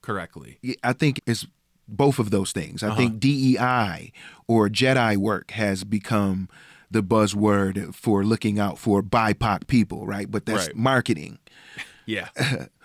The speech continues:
Speaker 2: The real meat to this fruit is perspectives and, and making sure that that's what, how we're leading first.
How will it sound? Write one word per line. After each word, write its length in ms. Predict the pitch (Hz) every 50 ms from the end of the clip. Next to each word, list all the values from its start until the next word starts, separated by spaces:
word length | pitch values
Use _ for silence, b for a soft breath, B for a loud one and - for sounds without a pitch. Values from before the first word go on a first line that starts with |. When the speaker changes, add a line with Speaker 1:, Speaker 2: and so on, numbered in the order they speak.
| b b _
Speaker 2:
The 100 | 120 113 110
real 420 | 110 113 127 143 156 156 147 139 127
meat 340 | 117 120 139 156 151 - - _ _
to 140 | - - 127
this 180 | 110 113 107 -
fruit 320 | - 120 117 107 104 - _
is 480 | 113 110 104 104 101 98 95 92 90 - _ b b b b b b b b b b b b b _ _ _ _ _ _
perspectives 800 | - - 123 - - - 160 165 - _ 123 104 92 92 92 -
and, 220 | 110 104 101 101 - -
and 200 | 117 110 107 117
making 360 | 139 156 156 151 143 135 127
sure 340 | 120 - - 160 160 156 143
that 160 | 123 113 -
that's 220 | 135 131 127 - -
what, 120 | 120 -
how 160 | - 139 127
we're 220 | 123 117 123 120 113
leading 380 | 113 127 131 123 120 117 110
first. 480 | - - 143 131 98 - - - -